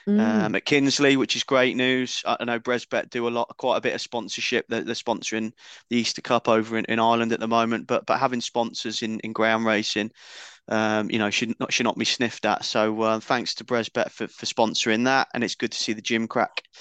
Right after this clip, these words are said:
Speaker 2: uh, taking place. And the other thing that you just mentioned, Danny, was the, the petition in Scotland, which is looking to end greyhound racing in, in Scotland. The, the Scottish Animal Welfare Commission have just, uh, published its report,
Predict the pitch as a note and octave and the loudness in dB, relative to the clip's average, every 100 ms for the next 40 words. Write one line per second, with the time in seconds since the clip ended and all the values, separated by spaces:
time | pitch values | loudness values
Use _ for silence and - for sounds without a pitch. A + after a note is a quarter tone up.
0 | - - - - G#2 G#2 F3 C#3+ C#3+ B2 | -16 -16 -16 -2 0 4 4 4 2 0
1 | - D3+ D#3+ - - - - - - _ | 4 4 4 2 -2 -6 -20 -20 -20 _
2 | _ - D3+ E3+ F3 F3 E3+ D3 C#3 C3+ | _ -4 2 4 6 4 4 4 2 0
3 | C#3 C#3 B2 B2+ B2 B2+ C3 B2+ B2+ - | 0 0 0 -2 0 0 0 -2 -4 -4
4 | B2+ B2 B2 - - D#3+ C#3+ D#3 C#3 A#2+ | -2 0 -2 -6 -4 -2 0 0 -2 -4
5 | - C#3+ - C3 B2 A#2+ - - A#2+ A2+ | -2 -2 -2 -4 -4 -4 -4 -2 -2 -2
6 | B2+ - B2 A2+ - B2 B2 B2 B2 A#2+ | -4 -4 -4 0 0 0 0 2 4 4
7 | A#2 A#2 A#2 A#2 A2+ A#2+ A2+ A#2 A2+ A#2 | 2 -2 -2 -2 -2 -6 -8 -6 -4 -4
8 | A2 - C#3 - A#2 A2+ A2+ - - - | -2 0 2 2 2 2 -2 -10 -18 -20
9 | - - B2 A#2+ A#2 B2+ - E3 E2 C3+ | -18 -2 4 4 4 2 0 2 2 4
10 | C3+ C3+ B2+ B2 A#2+ B2 - A#2+ A#2 - | 2 2 2 2 4 4 4 0 0 -2
11 | A2+ G#2+ - A2 A2 - B2 - - - | -4 -4 -2 -4 -4 -4 -4 -2 -6 -8
12 | - A2+ A2 C3 A#2+ A#2+ - - - A2+ | -4 -2 0 2 2 2 0 -4 -6 -8
13 | - B2 A2+ A2+ | 0 2 4 2